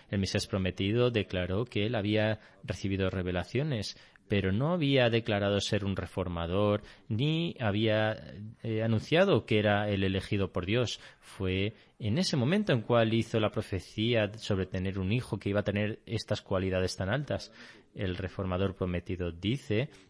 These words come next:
que cuando se menciona el, cuando Dios menciona que de, eh, Dios declaró que su fama se es-, eh, extendería por todos los,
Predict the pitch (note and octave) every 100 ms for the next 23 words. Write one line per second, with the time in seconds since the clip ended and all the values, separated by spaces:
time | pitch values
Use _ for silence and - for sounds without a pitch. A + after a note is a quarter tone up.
0 | - A2+ C3+ G#2 G2+ G#2 G#2+ C3 D#3 -
1 | G#2+ A2 _ A2 F#2+ F2+ F#2+ _ - _
2 | _ _ _ _ - - - _ _ _
3 | _ _ A#2 G#2 A#2 - - F#2+ F2+ F#2
4 | - G#2+ C3 C#3 A#2+ G#2 G2 - A1+ D#2+
5 | B2+ G#2+ G2+ G#2 - - _ - - A2+
6 | G2+ F#2+ G2 G#2 G#2+ G2+ - B2+ C#3+ A#2
7 | - G#2 G#2 G2 G2+ G#2 - - F#2+ A2
8 | G#2+ A#2+ B2 G#2 G2+ G2+ D3+ - A2 -
9 | - - - - G2 G2+ G#2 A2 - G2
10 | F#2+ G2+ - - - _ - - G#2+ G2
11 | F#2 - G2 G#2+ F#3+ D#3+ G#2+ - B2 C3
12 | A#2 A2+ G#2+ -